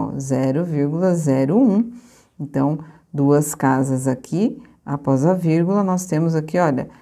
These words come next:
menos dois. Então, como que eu calculo agora isso daqui? Três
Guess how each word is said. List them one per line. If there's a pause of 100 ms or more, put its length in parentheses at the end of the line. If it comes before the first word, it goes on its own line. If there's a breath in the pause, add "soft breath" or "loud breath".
(160)
menos
dois. (360 loud breath)
Então, (1080)
como
que
eu
calculo
agora
isso
daqui?
Três